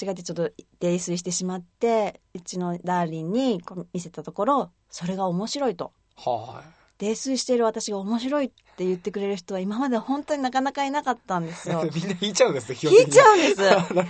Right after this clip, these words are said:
Speaker 2: ほど。
Speaker 1: いや、引いちゃ-、し-、面白いで終わる、まあ、面白いってはみんな言ってくれるんですけど、面白い止まりなんですよ。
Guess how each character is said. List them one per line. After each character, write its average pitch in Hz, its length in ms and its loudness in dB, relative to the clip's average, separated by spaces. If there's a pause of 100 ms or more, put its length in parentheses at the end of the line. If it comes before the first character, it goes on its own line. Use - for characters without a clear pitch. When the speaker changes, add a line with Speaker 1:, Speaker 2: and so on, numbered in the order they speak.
Speaker 2:
ほ 190 60 2
ど。 196 80 0
Speaker 1:
い - 240 -10
や、 233 60 -4 (400)
引 370 100 6
い 453 80 10
ち 539 80 -4
ゃ-、 - 40 0 (100)
し-、 - 240 -2
面 381 200 8
白 539 240 6
い 349 40 6
で 240 120 6
終 254 320 6
わ 269 120 4
る、 254 120 -2 (120)
ま 233 140 -2
あ、 - 20 0
面 247 160 4
白 508 200 6
い 466 40 4
っ - 40 -2
て - 80 0
は 202 40 4
み 202 120 -2
ん - 20 0
な 220 80 2
言 208 60 -2
っ - 20 -8
て 233 80 -10
く 254 60 -2
れ 240 100 2
る 240 60 0
ん 220 40 -2
で 190 60 -6
す 175 80 -12
け 165 60 -8
ど、 - 160 -8
面 294 180 2
白 339 260 0
い 285 40 0
止 208 120 2
ま 269 140 4
り 156 60 -2
な 139 100 -10
ん 151 60 -12
で 151 60 -16
す - 120 -20
よ。 - 80 -20